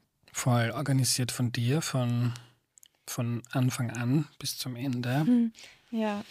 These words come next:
Speaker 2: Na,
Speaker 1: Größter Ausflug, den wir je gemacht haben mit Erklär mir die Welt, mit über zwanzig HörerInnen.
Speaker 2: Mhm, und uns hat eben der Historiker Alexander Brenninger begleitet, der auch im Podcast eben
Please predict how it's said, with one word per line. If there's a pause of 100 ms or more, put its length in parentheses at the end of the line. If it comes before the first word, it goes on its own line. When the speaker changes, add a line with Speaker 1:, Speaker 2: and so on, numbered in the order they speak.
(220)
Speaker 2:
Na,
Speaker 1:
Größter
Ausflug,
den
wir
je
gemacht
haben
mit
Erklär
mir
die
Welt,
mit
über
zwanzig
HörerInnen. (360)
Speaker 2:
Mhm,
und
uns
hat
eben
der
Historiker
Alexander
Brenninger (340)
begleitet,
der (100)
auch
im
Podcast
eben